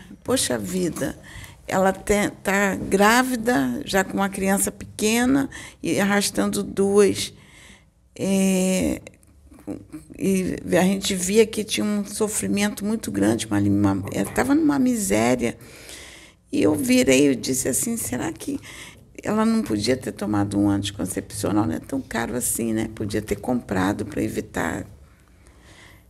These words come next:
Aí o Mauro virou pra mim e falou assim, "Quanto é uma cartela de anticoncepcional?" Aí na época eu falei, "Ó, deve ser tanto."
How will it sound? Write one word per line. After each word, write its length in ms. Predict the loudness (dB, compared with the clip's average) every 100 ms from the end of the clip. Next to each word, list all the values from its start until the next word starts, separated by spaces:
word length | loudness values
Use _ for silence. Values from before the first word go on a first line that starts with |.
| -20 -20 -8
Aí 240 | -2 2
o 80 | 2
Mauro 380 | 2 2 0 -2
virou 360 | -2 0 0
pra 220 | -2 -2 -2
mim 140 | -2
e 60 | -4
falou 260 | -4 -4
assim, 240 | -2 -4 -6
"Quanto 320 | -6 -6 -6
é 20 |
uma 140 | -4 -4
cartela 640 | -6 -10 -6 -2 0 0
de 140 | -2
anticoncepcional?" 1120 | -4 -4 -4 -4 -6 -6 -6 -4 -2 -2 -4 -6 -12 -18 -20 -20 -20 -20 -20 _ _ -20 _ -20 _ _ _ _
Aí 160 | -6 -2
na 160 | 2
época 380 | 2 0 -2 -6
eu 60 | -6
falei, 420 | -4 -2 2 2
"Ó, 100 | 2
deve 240 | 0 -4 -4
ser 220 | -6 -6 -8
tanto." 560 | -6 -2 -2 -4 -8